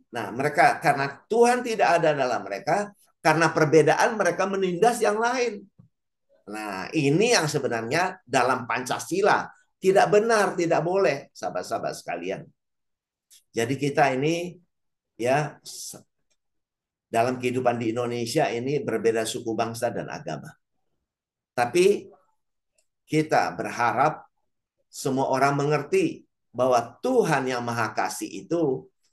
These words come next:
yang meramu hati dan pikiran setiap orang, ya, masyarakat Republik Indonesia. Dan masing-masing juga berpikir, karena kita bangsa yang religius, maka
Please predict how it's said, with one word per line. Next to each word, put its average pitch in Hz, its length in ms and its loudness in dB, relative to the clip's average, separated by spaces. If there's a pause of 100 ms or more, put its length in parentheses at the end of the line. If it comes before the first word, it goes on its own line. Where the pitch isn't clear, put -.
(420)
yang 123 160 -4
meramu 135 560 2
hati 135 400 -2
dan 117 160 -2
pikiran 117 360 -2
setiap 117 440 -4
orang, 95 320 -4 (1040)
ya, 117 160 -2
masyarakat 120 600 0 (120)
Republik 110 360 -4
Indonesia. 95 520 -8 (1200)
Dan 147 320 2
masing-masing 180 720 0
juga 190 160 6
berpikir, 220 560 2
karena 160 240 2
kita 160 240 0
bangsa 147 400 0
yang 143 240 -2
religius, 139 1000 -2 (520)
maka 156 680 2